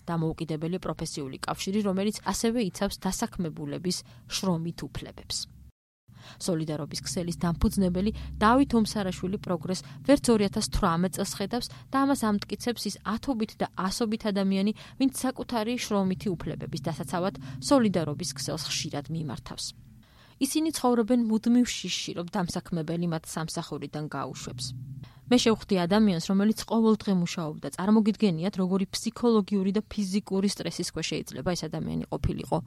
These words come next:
ხელშეკრულების დანარჩი პირდაპირ ეწერა, რომ მისი სამუშაო დრო სამოცდათექვსმეტი საათი იყო“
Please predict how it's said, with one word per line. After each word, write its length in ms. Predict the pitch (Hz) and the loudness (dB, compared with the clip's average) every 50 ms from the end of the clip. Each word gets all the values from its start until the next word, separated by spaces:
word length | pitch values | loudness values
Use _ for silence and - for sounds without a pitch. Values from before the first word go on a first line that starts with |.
| - - - - - - | -8 -12 -12 -12 -10 -4
ხელშეკრულების 680 | - - 240 - - 285 - 262 277 254 220 180 175 - | 4 4 4 6 6 4 4 6 6 6 6 4 4 0
დანარჩი 500 | - 202 208 226 233 214 - - - - | 4 6 8 8 8 8 6 4 0 0
პირდაპირ 540 | - - 226 214 214 262 269 - 269 247 202 | 2 2 2 4 6 6 6 4 2 0 0
ეწერა, 340 | 170 165 - - - - | 0 -2 -2 -6 -8 -4
რომ 160 | - 180 202 202 | 0 2 4 6
მისი 260 | 202 220 - - 269 | 6 6 4 2 -2
სამუშაო 560 | - - 208 190 190 185 - - - 135 131 | 0 2 2 4 4 2 2 0 -2 -4 -4
დრო 200 | 156 - 180 196 202 - - - - | -2 2 2 2 2 2 -4 -18 -12
სამოცდათექვსმეტი 1300 | - - - 247 247 247 226 220 - - - 220 226 - - 220 - - - - - 165 - - - - | -8 -2 2 4 6 8 6 6 4 2 -2 -2 -2 0 0 -2 -2 -2 -2 -6 -4 -6 -8 -8 -8 -8
საათი 460 | - - - - 113 127 - - - | -6 -6 -6 -6 -8 -10 -10 -12 -12
იყო“ 220 | 151 - - - | -12 -14 -14 -18